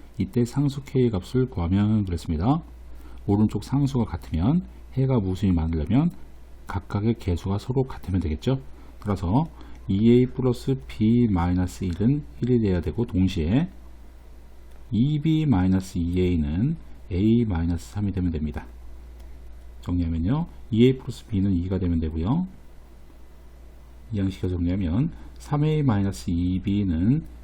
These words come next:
삼이 되면 됩니다. 자, 그러면 이 식에 이를 곱해서 A, B를 찾아보겠습니다. 이를 곱하면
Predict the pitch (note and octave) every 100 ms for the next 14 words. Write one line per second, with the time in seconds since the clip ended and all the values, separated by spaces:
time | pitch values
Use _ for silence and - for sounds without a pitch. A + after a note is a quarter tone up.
0 | - - - C#3 C#3+ A#2 F#2 D#2+ D2+ -
1 | - - - - - - - - - -
2 | - - - - - - - - F#2 E2
3 | A#2 E3+ - - - F#2+ F#2 F#2+ F#2+ F2+
4 | G2+ G2 F2 D#2+ F2+ D3 - - F2+ E2+
5 | E2 D#2+ - A2+ F#2+ E2 E2 D#2 B2+ D#3+
6 | - - G#2 A2 A2+ G2+ F2+ E2+ B2+ F3+